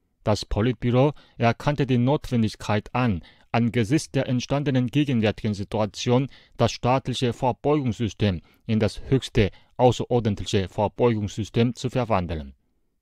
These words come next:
Betont wurden die allgemeinen Schritte dafür, dass die Partei, Administrations- und Wirtschaftsorgane aller Ebenen die Bereiche für Sicherheit, Schutz und Landesverteidigung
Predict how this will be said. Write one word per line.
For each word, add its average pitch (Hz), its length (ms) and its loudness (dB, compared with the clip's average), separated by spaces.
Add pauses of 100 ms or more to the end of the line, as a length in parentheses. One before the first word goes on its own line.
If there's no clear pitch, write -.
(120)
Betont 123 440 0
wurden 156 240 2
die 131 160 0
allgemeinen 127 680 0
Schritte - 400 -2
dafür, 131 520 0 (340)
dass 123 180 -2
die 117 140 0
Partei, 120 640 0 (240)
Administrations- 117 1080 0
und 107 240 -4
Wirtschaftsorgane 117 1000 -2
aller 107 260 -2
Ebenen 123 480 0 (380)
die 120 100 2
Bereiche 147 480 2
für 131 220 0
Sicherheit, 131 640 -4 (240)
Schutz - 360 0
und 120 160 0
Landesverteidigung 123 1120 -2